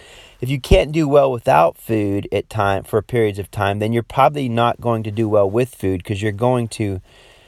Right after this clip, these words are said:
probably have a gluttonous sort of f-, eating, you know, for comfort rather than nutrition, right? <coughs> Um, not that comfort is bad when you're eating. We should enjoy our food, but you get the point. We don't want to use food to,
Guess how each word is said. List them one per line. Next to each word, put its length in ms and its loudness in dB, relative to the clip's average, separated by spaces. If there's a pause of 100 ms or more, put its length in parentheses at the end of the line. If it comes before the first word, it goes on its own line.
(220)
probably 300 0 (240)
have 200 2
a 60 0
gluttonous 520 0
sort 320 0
of 220 -4 (160)
f-, 160 -20 (280)
eating, 360 0 (380)
you 120 -6
know, 200 0
for 360 0 (200)
comfort 480 -2
rather 300 2
than 320 -4
nutrition, 680 -4
right? 400 0
<coughs> 200 -4 (560)
Um, 280 0
not 180 4
that 140 -2 (400)
comfort 480 -2
is 220 -6
bad 360 2
when 120 -6
you're 120 -4
eating. 320 -4
We 60 -2
should 240 -2
enjoy 320 0
our 100 2
food, 260 -4
but 140 -2
you 200 -4
get 160 -2
the 80 -4
point. 380 -4
We 120 -4
don't 220 0
want 260 -4
to 80 -10
use 240 -6
food 340 -4
to, 280 -6